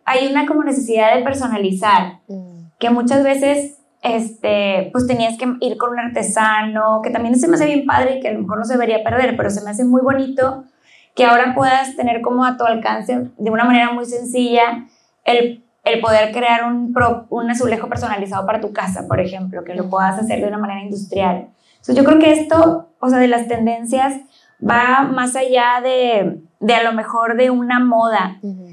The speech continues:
Speaker 1: sino de, de nuevas tecnologías que van sacando las diferentes marcas para hacer procesos y cosas más fáciles. Que lo saco a colación porque también, pues,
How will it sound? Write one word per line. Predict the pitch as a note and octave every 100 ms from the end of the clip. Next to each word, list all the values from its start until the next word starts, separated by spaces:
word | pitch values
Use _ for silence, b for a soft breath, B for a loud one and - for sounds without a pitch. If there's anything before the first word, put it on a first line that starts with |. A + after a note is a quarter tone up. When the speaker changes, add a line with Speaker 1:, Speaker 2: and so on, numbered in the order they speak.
| E3+
Speaker 1:
sino | - B3+ B3
de, | A#3+ A#3+ A#3+ - _
de | F#3+ G#3 A#3 A#3 A#3 A#3 A3+ A#3 - -
nuevas | B3+ B3+ C#4
tecnologías | D4+ D4 B3+ B3 B3+ C4 C4+
que | C#4
van | B3 A3+
sacando | A#3 B3+ B3 A#3+
las | B3
diferentes | B3+ A#3 G#3 G#3
marcas | A#3 A3+ A3+ A#3+
para | B3 A3+
hacer | A3+ G3
procesos | G3+ B3+ B3 A#3+ B3 B3+ B3+
y | -
cosas | - G#3 A3+ A#3
más | A3+ G#3+ G#3+
fáciles. | A3+ A3+ G3 - - _ B B B _
Que | B3+
lo | B3
saco | B3 C4
a |
colación | C#4 D4 D4 C#4+ C#4 C#4
porque | C4 -
también, | A#3 G3 G3+ G3+ A3 A3+ A3+ b b b
pues, | - A3+ -